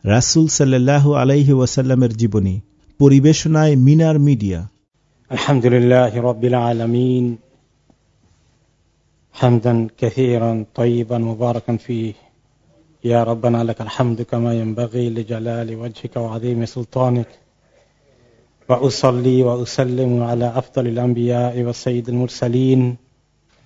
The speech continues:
Speaker 2: নাবিয়িনা মুহাম্মদ ওয়া আলা আলিহি ওয়া আসহাবিহি আজমাইন। আলহামদুলিল্লাহ, আজকে আমাদের সিরাতুন নবী ধারাবাহিক আলোচনার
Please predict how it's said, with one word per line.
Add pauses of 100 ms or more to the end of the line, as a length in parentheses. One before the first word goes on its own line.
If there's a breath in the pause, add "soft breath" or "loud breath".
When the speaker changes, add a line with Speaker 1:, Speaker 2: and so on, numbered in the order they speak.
(360)
Speaker 2:
নাবিয়িনা
মুহাম্মদ
ওয়া
আলা
আলিহি
ওয়া
আসহাবিহি
আজমাইন। (1900)
আলহামদুলিল্লাহ,
আজকে
আমাদের
সিরাতুন
নবী
ধারাবাহিক
আলোচনার